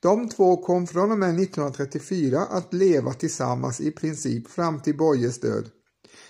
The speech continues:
Detta vid en tid då homosexualitet fortfarande var ett brott i Sverige. Boyes djupa kärlek till Anita Nathorst blev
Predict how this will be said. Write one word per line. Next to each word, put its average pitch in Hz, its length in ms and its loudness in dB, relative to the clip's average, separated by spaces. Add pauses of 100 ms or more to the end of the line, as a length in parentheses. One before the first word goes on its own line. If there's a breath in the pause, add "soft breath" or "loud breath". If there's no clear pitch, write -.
(120)
Detta 208 400 2
vid 180 200 4
en 196 100 2
tid 147 360 0
då 151 120 2
homosexualitet 175 1120 -2
fortfarande 170 680 0
var 151 180 2
ett 143 160 -2
brott 139 340 -2
i 165 80 2
Sverige. 117 480 -4 (800 soft breath)
Boyes 202 500 6
djupa 196 380 4
kärlek 139 520 2
till - 160 -4
Anita 143 420 -4
Nathorst 147 680 -2 (340 soft breath)
blev 147 200 2